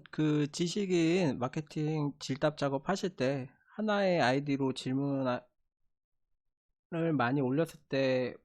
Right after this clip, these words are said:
만약에 잘못되면 어떠한 결과가 나오는지 한번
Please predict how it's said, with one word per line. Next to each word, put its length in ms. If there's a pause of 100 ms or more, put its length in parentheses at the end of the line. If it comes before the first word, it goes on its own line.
(100)
만약에 300
잘못되면 760
어떠한 920
결과가 460
나오는지 480
한번 520